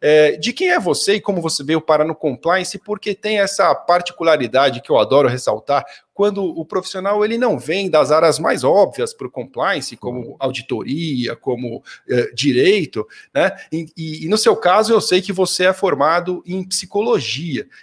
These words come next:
Então, eu queria que você contasse brevemente como é que você partiu, eh, da psicologia para o compliance e,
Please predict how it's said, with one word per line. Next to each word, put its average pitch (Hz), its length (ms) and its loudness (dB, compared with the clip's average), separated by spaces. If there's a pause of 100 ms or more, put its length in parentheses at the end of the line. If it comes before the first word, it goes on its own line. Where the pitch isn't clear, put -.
Então, - 80 -6
eu 277 60 -4
queria - 160 -2
que - 40 -6
você 269 80 0
contasse 269 380 0
brevemente 208 680 2
como 190 200 2
é 214 80 4
que 202 100 -8
você 180 340 -2
partiu, 180 640 -2 (240)
eh, 147 240 6
da 185 180 4
psicologia 185 920 0
para 240 400 0
o 233 60 -6
compliance 185 960 -4
e, 165 260 -10